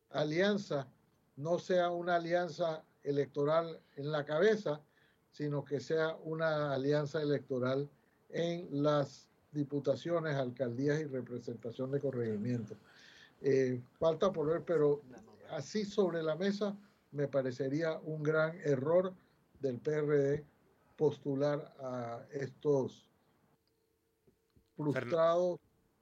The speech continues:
Speaker 1: candidatos de Cambio Democrático o diputados de Cambio Democrático.
Speaker 2: Ahora, el escenario está bastante enrarecido, digamos. Hay muchos elementos sobre, sobre la mesa. Eh,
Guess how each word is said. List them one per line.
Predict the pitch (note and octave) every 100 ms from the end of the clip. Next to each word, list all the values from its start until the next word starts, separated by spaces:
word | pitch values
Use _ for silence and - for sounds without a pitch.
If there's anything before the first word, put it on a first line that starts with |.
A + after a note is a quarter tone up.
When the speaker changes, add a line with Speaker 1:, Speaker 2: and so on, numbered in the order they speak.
| _ _ _
Speaker 1:
candidatos | D3+ C#3+ C3+ C3 D3 C#3+ D#3 D3 - _
de | B2 D3 D3 D3
Cambio | - C#3 C3 C3+
Democrático | A#2+ A2 A#2 G#2+ G#2 -
o | C3
diputados | B2+ C3 B2+ B2+ D3 C3+
de | B2
Cambio | A#2+ A#2
Democrático. | A#2+ A2 G2+ G2+ - - - _ -
Speaker 2:
Ahora, | B2 A2+
el | B2+
escenario | B2 B2 D3
está | F3+ F#3+
bastante | E3 D#3+ E3+ F3 _ -
enrarecido, | A#2+ A2 G#2 G2 B2 A2+
digamos. | F#2+ G2 F#2 F2+ G2+
Hay |
muchos | A2 A2 C3
elementos | A#2 G#2 A2 A#2
sobre, | A2+ G2 F#2 F#2+
sobre | - A2 G2+
la | F#2+
mesa. | A2 C#3 - - _ _ _
Eh, | - G2+ G2 F#2+